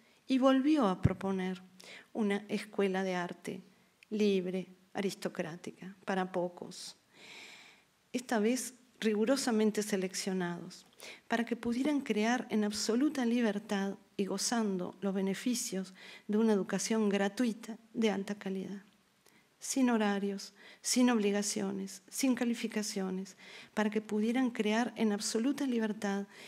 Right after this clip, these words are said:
y gozando los beneficios de la educación pública.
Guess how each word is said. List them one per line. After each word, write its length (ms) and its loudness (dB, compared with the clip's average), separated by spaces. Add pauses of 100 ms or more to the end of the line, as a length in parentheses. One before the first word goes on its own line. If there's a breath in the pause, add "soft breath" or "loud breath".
(120)
y 100 0
gozando 540 0
los 120 -2
beneficios 840 -2 (720)
de 140 0
la 60 -2
educación 440 -6
pública. 520 -14